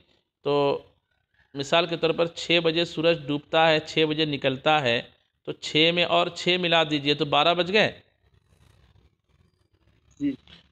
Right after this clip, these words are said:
Speaker 1: बारह बजे रात तक जो है
Speaker 2: जी।
Speaker 1: नमाज इशा का वक्त रहेगा। ये इमाम शाफी और इमाम मालिक रहमहुमुल्लाह का कौल है कि निसफ़े लैल तक जो है इशा की नमाज का वक्त रहता है। निसफ़े लैल के बाद से लेकर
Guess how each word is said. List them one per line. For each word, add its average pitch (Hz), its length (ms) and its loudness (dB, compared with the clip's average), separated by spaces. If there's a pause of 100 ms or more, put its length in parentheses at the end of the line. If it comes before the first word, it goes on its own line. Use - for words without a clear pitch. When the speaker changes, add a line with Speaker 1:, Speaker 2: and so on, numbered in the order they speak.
(140)
Speaker 1:
बारह 151 360 4
बजे 180 220 2
रात 165 320 2
तक 170 100 2
जो 147 160 -2
है 156 80 4
Speaker 2:
जी। 156 60 0
Speaker 1:
नमाज 147 280 2
इशा 151 320 4
का 147 120 0
वक्त 147 240 -2
रहेगा। 139 440 2 (400)
ये 147 120 0
इमाम 151 380 2
शाफी 156 500 2
और 147 140 2
इमाम 147 300 0
मालिक 147 340 2
रहमहुमुल्लाह 139 800 -2
का 135 200 -2
कौल 110 280 -2
है 101 160 -2 (400)
कि 135 80 -4
निसफ़े 170 600 0
लैल 160 420 2 (100)
तक 156 200 -4
जो 139 80 -4
है 143 120 -2
इशा 139 280 -2
की 147 120 -10
नमाज 127 340 -4
का 131 120 -4
वक्त - 200 -6
रहता 120 340 0
है। 139 180 0 (500)
निसफ़े 143 420 -4
लैल 160 420 4
के 165 100 0 (100)
बाद 156 320 4
से - 180 -6
लेकर 156 260 -2